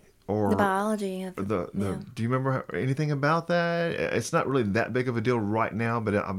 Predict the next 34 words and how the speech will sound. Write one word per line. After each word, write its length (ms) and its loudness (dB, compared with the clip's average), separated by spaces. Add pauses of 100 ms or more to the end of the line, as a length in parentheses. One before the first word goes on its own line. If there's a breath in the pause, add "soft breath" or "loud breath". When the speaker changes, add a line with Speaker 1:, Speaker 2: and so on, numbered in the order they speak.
(100)
Speaker 1:
I, 100 -2 (520)
I'm 140 -2
just 200 -4 (140)
was 140 -2
trying 280 0
to 60 -6
recall 380 0
that. 280 -2
But 100 -4
anyway, 240 2
that's 260 0
the 120 -4
one 280 -2
thing. 160 -4
Okay. 260 -2 (680 loud breath)
So, 420 4 (560 loud breath)
uh, 280 8
let's 180 2
see. 180 4
What 160 4
do 60 0
we 140 4
have 300 4
here? 400 4
You 240 4
have 260 6
to 180 4
forget 640 4
who 180 4
you 280 2
are. 560 -2 (800 soft breath)
Forget 840 4
your 220 4
home. 840 0